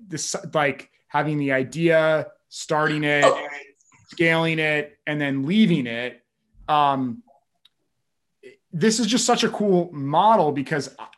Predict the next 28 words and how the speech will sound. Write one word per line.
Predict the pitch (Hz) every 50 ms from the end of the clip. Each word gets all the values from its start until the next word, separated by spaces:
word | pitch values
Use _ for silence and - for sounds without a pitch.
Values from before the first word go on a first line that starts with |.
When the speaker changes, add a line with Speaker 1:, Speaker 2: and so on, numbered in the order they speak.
| _ _ _ _ _ _ -
Speaker 1:
for | - 175 175
me, | 170 165 180 220 240 233 202 180
I'm | 165 156 170 185
so | - - - 208 208
removed. | 190 165 160 147 139 139 143 143 151 170 190 214 220 190 175 - - - _ _ _ _ -
I | 151
mean, | 160 165 160
it's, | 160 156 - - -
it's | 202 185 - -
hard | 160 180 202 185
for | 190 180
me | 175 170
to | 156
think | 147 - 165 151 139 -
back | - 147 147 143 147
to | - 135
what | 131 143 143
it | 143 139
was | 131 117 127
like | 131 135 131 131 123 - - - -
before | - 127 - - 151 151 151
I | 147 139
started | - - 143 139 135 131 127
charity, | 123 - 151 151 151
and | 156 147
I | 151
was, | 151 143 139 113
like, | 123 127 120 113 - _